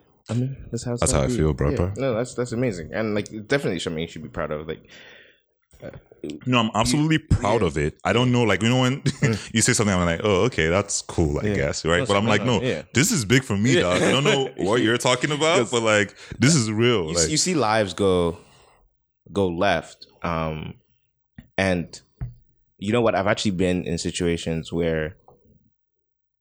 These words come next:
Speaker 1: I'm considering if it's like seeing somebody go through something and wondering, like, "Yo, am I in the place where, like,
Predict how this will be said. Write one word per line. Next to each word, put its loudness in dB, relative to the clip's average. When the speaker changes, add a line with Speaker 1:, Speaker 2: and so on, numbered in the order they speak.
Speaker 1:
I'm -2
considering -6
if -6
it's -4
like 0
seeing 0
somebody -2
go 0
through -4
something 0
and 0
wondering, -2
like, -4
"Yo, -4
am -8
I -6
in -4
the -4
place -10
where, -4
like, -10